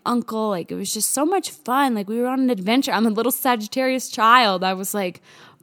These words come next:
"Fucking right, let's get in the moving truck and go." You know, I was in the back of the moving truck dancing, and I was like, "Can I make a blanket fort back here?" It was just so much fun.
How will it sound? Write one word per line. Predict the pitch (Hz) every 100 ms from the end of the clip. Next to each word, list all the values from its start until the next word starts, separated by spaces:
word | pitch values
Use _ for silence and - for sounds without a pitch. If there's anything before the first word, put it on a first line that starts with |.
| -
"Fucking | 262 220
right, | 214 359 302
let's | 226 202
get | 233 294
in | 269
the |
moving | 269 302 294
truck | 285 302 320
and | 254
go." | 240 330 427 - 240
You | 240
know, | 262
I | 269
was | 285
in | 294
the | 220
back | 233 240 -
of |
the | 240
moving | 226 240 254
truck | 240 208
dancing, | 175 196 214 214 185 175
and | 185
I | 185
was | 185
like, | 196
"Can | 226
I | 302
make | 349
a | 339
blanket | 233 294 320 -
fort | - -
back | 320 330 -
here?" | 330 339
It | 339 269
was | 247
just | 285 - -
so | 247
much | 233 226 -
fun. | 254 190 156